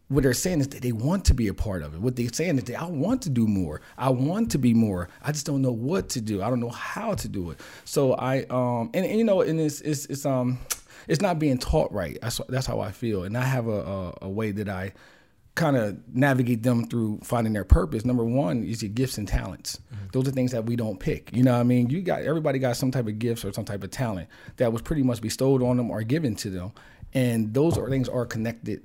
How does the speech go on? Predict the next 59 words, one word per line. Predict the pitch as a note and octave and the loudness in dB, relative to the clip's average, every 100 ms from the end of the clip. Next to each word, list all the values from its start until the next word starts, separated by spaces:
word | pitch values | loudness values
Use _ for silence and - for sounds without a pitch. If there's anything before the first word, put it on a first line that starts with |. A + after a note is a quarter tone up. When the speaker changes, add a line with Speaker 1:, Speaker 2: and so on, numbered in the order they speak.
| - | -10
Speaker 1:
to | - B3+ | 2 2
your | D3 | 4
purpose. | - F#2+ - - - - | 0 -4 -6 -10 -12 -10
Speaker 2:
Mm-hmm. | A2 | -6
Speaker 1:
So | B2 | 0
you | E3 | 4
don't | D3 | 4
have | B2+ B2+ | 2 -2
them | B2+ | -4
for, | - A2 G2+ G#2 | -8 -8 -8 -4
you | B2+ A#2 | -2 -2
know, | |
just | F#2+ A2 A2 - | -2 -6 -6 -10
for | F2 | -12
anything. | D#2+ G#2+ F#3+ C3+ A2+ B2+ | -6 0 0 0 2 2
You | D#3 F3+ - | 2 -2 -4
have | C#3 C3 | -2 -2
a | A2 | -4
gift | A2 C#3 B2+ | -2 -2 0
and | A#2 | -2
you | |
have | A#2+ G#2 | -2 -4
a | |
talent | - C3 A2 | -4 -4 -4
for | - A2 | -4 -4
a | |
reason. | F#2+ B2+ D3+ G2+ D#2+ - - - | 0 2 2 0 -8 -14 -16 -6
And | A2 | -2
you | |
gotta | D3 D3+ | 0 -2
find | C3 C3+ | -2 0
out | B2 | 0
what | A#2 | 0
that | A2+ G#2 | -2 -2
gift | A2+ A2+ - - - | -2 -4 -6 -20 -4
is | C#3+ D#3 | 0 0
for, | - C#3 | 2 2
even | G3+ | 2
if | F#3 | 0
it's | D#3+ | -2
singing. | - D3+ B2 E2 | 2 4 4 2
You | G2+ C#3 | 6 8
know | C#3 | 8
what | |
I | |
mean? | C#3 C#3+ | 6 4
Everybody | C3 C#4 D#3 | 2 -2 -4
can't | D#3+ F3+ D#3 | -4 -6 -6
sing. | G#3+ G3 - - | -6 -8 -10 -16
Some | - D3 | -4 -2
people | D3 C#3 | 2 2
are | |
given | A#2+ C#3+ C3+ B2+ B2+ - | 2 4 4 4 2 -2
a, | |
a | A#2 | -4
Speaker 2:
Mm-hmm. | A2 A#2+ A2 | -4 -2 2
Speaker 1:
voice | D3 C#3+ | 4 4
to | - C3 | 2 -2
sing. | F3 E3+ F#2 | 0 0 0